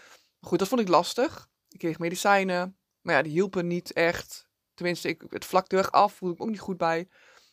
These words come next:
Dus ik ben verder gaan kijken, "Oké, wat kan ik doen om alsnog wat meer rust te ervaren?" Want ik,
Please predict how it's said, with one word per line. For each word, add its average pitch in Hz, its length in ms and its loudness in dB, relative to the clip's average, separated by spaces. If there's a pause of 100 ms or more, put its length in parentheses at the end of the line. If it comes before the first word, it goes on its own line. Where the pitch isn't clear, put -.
(180)
Dus - 100 -20
ik 165 60 -16
ben 160 100 0
verder 196 240 6
gaan 185 100 -6
kijken, 170 240 0
"Oké, 160 160 -6
wat 160 140 -6
kan 175 140 -6
ik 160 140 -8
doen 151 200 -8
om 156 140 -8
alsnog 156 380 -6
wat 170 120 -6
meer 170 140 0
rust 226 200 0
te - 80 -2
ervaren?" 139 400 0
Want 160 120 -4
ik, - 140 -8